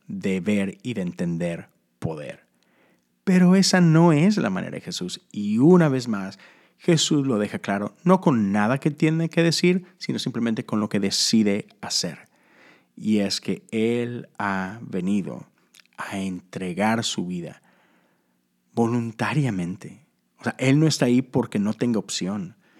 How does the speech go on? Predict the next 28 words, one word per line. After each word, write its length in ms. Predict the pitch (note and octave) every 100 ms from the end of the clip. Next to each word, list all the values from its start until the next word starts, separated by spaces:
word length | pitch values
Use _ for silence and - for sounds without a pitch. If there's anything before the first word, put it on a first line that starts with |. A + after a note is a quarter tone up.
| _ -
Él 100 | A2+
está 160 | G#2+ G#2
ahí 120 | A2
porque 420 | A#2 G#2 G#2 - _ -
eso 640 | A#2+ B2 - C#3 C3 - -
es 420 | A2 G2+ F#2+ - _ _ -
lo 120 | G#2
que 80 | -
fue 180 | G2
llamado 920 | F#2+ G2+ F2+ F#2 G2 G#2 G2 F#2 A#2 - _ _ -
a 60 | -
hacer. 420 | - - - - _ _ _ _ _ _ _ -
Y, 300 | A2 G#2 G2
puf, 540 | - - - - - -
sí, 220 | - -
ah, 300 | - - - -
es, 280 | A#2 G#2+ -
es 140 | -
increíble 460 | B2 A2+ G#2+ G#2+ G2+
verlo 520 | F2+ G#2 G#2 F#2+ F2+
aquí, 260 | F2 - F2+
¿no? 260 | F2+ F#2 _ _ _
No 280 | - G2 F#2+
lo 100 | F#2
entienden. 680 | F2 - F2 F2 - - - _ _
Nunca 720 | G#2+ G#2 G#2+ A2 A#2+ A2+ F#2+
lo 120 | F#2+ F#2
entendieron. 720 | F2+ F2 E2 D#2 - -